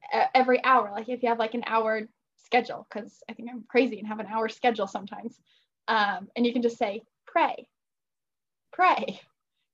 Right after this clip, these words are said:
And it's just kind of a reminder, just kind of reset your brain. It doesn't have to be anything, you know, huge. You don't have to go pray a rosary or do a holy hour every hour. Just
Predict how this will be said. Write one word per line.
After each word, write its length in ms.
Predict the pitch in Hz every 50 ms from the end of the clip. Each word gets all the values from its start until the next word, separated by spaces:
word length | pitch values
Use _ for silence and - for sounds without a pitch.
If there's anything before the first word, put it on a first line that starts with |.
| _
And 100 | - 285
it's 120 | 302 302 -
just 180 | 403 403 -
kind 200 | - 320 320 302
of 100 | 311 262 247
a 60 | 233
reminder, 600 | 233 233 233 226 226 220 226 294 302 254 233 220
just 240 | 220 226 233 233 -
kind 160 | 254 233 226
of 100 | 208 208
reset 360 | 233 277 302 294 - 311 247 247
your 120 | 277 277
brain. 260 | 262 240 220 214 220
It 100 | 226 233
doesn't 240 | 277 339 339 370 339
have 140 | 349 349 349
to 80 | 311
be 160 | 285 311 311 330
anything, 360 | 320 320 311 - 330 302 285
you 60 | 294
know, 140 | 285 277 269
huge. 240 | 277 277 285 269 240
You 60 | 254
don't 100 | 262 262
have 80 | 262
to 60 | 254 233
go 180 | 233 233 233
pray 260 | 233 - - 233 247
a 60 | 240 226
rosary 420 | 214 226 233 240 226 226 226 214
or 80 | 214 208
do 160 | 226 240 233
a 60 | 220
holy 320 | 214 208 226 247 247 220
hour 260 | 180 180 180 185 185 180
every 240 | 185 190 190 170
hour. 320 | 151 151 160 185 190 214 220
Just 260 | 220 247 247 - _